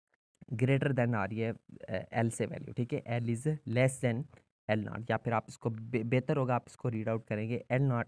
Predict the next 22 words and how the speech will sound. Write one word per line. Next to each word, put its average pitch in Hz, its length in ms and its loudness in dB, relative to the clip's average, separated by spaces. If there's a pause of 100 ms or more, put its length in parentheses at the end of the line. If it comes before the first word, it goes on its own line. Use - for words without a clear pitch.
(120)
is, 110 180 -4
अ, 113 880 -4
greater 120 380 0
than 113 400 -2 (220)
L। - 200 -4 (100)
तो 127 60 0
यहाँ 127 280 2
पे 139 80 0
basically 127 400 -2
हमारे 123 220 -2
पास 117 100 -2
जो, 117 120 -4 (320)
जो 120 260 -2
एल 143 180 2
नॉट 131 240 0
है 135 60 0
ना 139 60 0
ये 123 200 0
क्या 127 160 -2
है? 131 60 0
प्रॉपर 131 440 -2
लेंथ 151 220 0